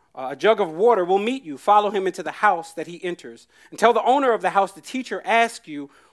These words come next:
"Where is the guest room where I can eat the Passover with my disciples?" Then he will show you a large furnished room upstairs. Make preparations there." So they went and found it just as he had told them.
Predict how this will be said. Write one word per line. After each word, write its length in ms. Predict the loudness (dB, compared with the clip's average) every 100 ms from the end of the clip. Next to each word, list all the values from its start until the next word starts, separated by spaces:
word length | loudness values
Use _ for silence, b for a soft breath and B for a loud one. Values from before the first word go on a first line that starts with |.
| _
"Where 340 | 2 4 2
is 220 | 0 -6
the 100 | -8
guest 440 | -6 -2 -2 -2 -12
room 340 | -8 -8 -6
where 180 | -6 -6 -2
I 460 | 0 0 -2 -10 _ _ _
can 160 | -18 -16
eat 240 | -12 -12 -14
the 80 | -16
Passover 580 | -4 -2 -2 -6 -10
with 200 | -10 -8
my 140 | -8 -8
disciples?" 680 | -8 -10 -10 -12 -20 -20 _ _ _ _ b b b 4
Then 200 | 4 4
he 140 | 0
will 140 | -2 -4
show 380 | -2 0 0
you 280 | 0 -8 -12 -8
a 100 | -6
large 760 | 0 2 4 2 -2 -8 -20 _ _
furnished 680 | _ _ 0 2 0 -4 -12 -8
room 340 | -2 0 0
upstairs. 720 | -4 -6 -8 -6 -4 -4 -10 -10
Make 260 | -10 -8
preparations 720 | -8 -8 -8 -10 -10 -16 -14
there." 300 | -10 -10 -12 _ _ _ b b b b b b
So 140 | 2 6
they 160 | 6
went 260 | 6 2 0
and 160 | -2 -4
found 420 | 2 4 4 2
it 120 | -2
just 280 | 2 0 0
as 140 | -6 -6
he 160 | -6
had 160 | -6 -4
told 260 | -6 -6
them. 220 | -12 -20